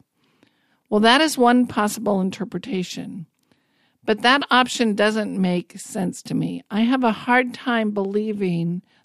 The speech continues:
that this is in fact what Jesus means, because so many other passages of Scripture teach us that God does in fact lead us into situations that test our faith.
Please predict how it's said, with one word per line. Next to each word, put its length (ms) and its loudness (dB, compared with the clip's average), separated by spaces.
that 220 -2
this 240 2
is 260 -2
in 140 2
fact 400 0
what 200 -2
Jesus 460 -6
means, 440 -4
because 720 2
so 420 2
many 380 4
other 240 0
passages 720 -4
of 100 -4
Scripture 500 -4
teach 460 -8
us 380 -2
that 240 2
God 320 2
does 240 2
in 160 2
fact 540 0
lead 240 0
us 180 -2
into 300 0
situations 840 -2
that 220 -4
test 320 -6
our 140 -2
faith. 480 -6